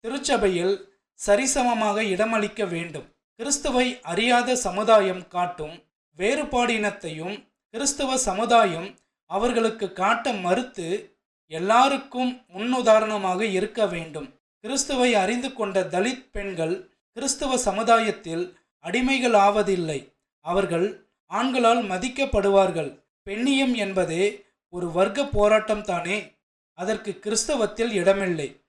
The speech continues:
வேதபூர்வமான கிறிஸ்தவம் பெண்களுக்கு உரிய மரியாதை கொடுப்பதால் அங்கு பெண்ணியம் தேவையில்லை. கிறிஸ்துவிடம் வந்த பிறகு தலித்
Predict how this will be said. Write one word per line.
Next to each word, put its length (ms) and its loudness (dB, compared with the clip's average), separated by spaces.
வேதபூர்வமான 1000 0
கிறிஸ்தவம் 760 -4
பெண்களுக்கு 720 -2
உரிய 300 2
மரியாதை 560 2
கொடுப்பதால் 720 0
அங்கு 280 -4
பெண்ணியம் 680 0
தேவையில்லை. 800 -2
கிறிஸ்துவிடம் 600 -2
வந்த 320 -2
பிறகு 680 -2
தலித் 380 -2